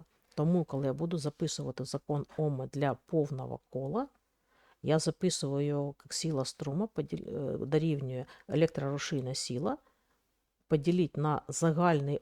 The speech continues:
опір зовнішній плюс внутрішній опір.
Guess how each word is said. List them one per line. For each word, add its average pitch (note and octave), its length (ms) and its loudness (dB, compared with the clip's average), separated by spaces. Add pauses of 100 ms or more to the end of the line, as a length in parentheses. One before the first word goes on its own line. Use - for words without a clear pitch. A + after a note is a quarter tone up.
опір D3+ 420 2 (440)
зовнішній D#3 760 0 (320)
плюс F3+ 560 4
внутрішній E3 680 0
опір. - 380 -8